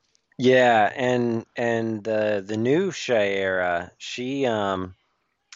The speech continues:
she's a, a, like, a good cop, like he was, and,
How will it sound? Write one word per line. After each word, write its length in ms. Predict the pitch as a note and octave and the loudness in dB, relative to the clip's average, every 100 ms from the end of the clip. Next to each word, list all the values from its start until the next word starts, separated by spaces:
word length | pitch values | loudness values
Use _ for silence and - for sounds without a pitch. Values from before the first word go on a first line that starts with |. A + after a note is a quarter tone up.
| - _ _ | -20 _ _
she's 560 | - - D3 F3+ E3 A#2+ | -12 -6 -2 -2 -2 2
a, 560 | A2+ G#2 F#2+ G#2 G#2 - | 4 4 2 0 -4 -4
a, 60 | |
like, 200 | A2 G2 | -6 -6
a 40 | G#2 | -10
good 560 | F#2 A2 A#2 A2+ F#2+ - | -6 0 2 2 -2 -10
cop, 480 | - G2 F2+ E2+ | -2 0 0 -2
like 280 | F#2+ F2+ F2 | -6 -8 -8
he 240 | - B2 A#2 | -12 -10 -8
was, 680 | F#2 E2 E2 E2 E2+ - - - | -6 -4 -4 -6 -10 -14 -14 -10
and, 680 | F#2+ F2+ F2+ F2 F2 E2+ | -6 -4 -4 -4 -6 -8